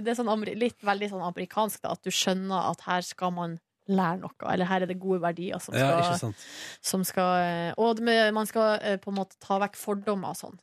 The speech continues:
Speaker 1: mot
Speaker 2: Mm.
Speaker 1: både det ene og det andre. Veldig sånn korrekt. Du har jo da det lesbeparet, og så er det alle etnisiteter er representert. Eh,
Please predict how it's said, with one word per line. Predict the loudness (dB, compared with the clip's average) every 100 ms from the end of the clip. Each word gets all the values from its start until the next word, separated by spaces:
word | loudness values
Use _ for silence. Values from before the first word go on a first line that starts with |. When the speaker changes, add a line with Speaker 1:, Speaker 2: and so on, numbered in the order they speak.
| _ 4
Speaker 1:
mot | 4
Speaker 2:
Mm. | 4 0
Speaker 1:
både | 2
det | 2
ene | 2 2
og |
det | 2
andre. | 4 2 4
Veldig | 4 2 -4 -4 -2
sånn | -4 -6 -4
korrekt. | 2 2 0 -6 -18 -20 _ _
Du | 2
har | 4
jo | 4
da | 2
det | 0
lesbeparet, | -4 -4 2 4
og | 4
så | 4
er | 2
det | 4
alle | 2 4 4 6 6 2 0
etnisiteter | -4 -2 0 0 2 0 2 0 0
er |
representert. | -2 -4 -2 4 4 2 -8 -20 -20 -2
Eh, | 2 4 4 4 4 4 2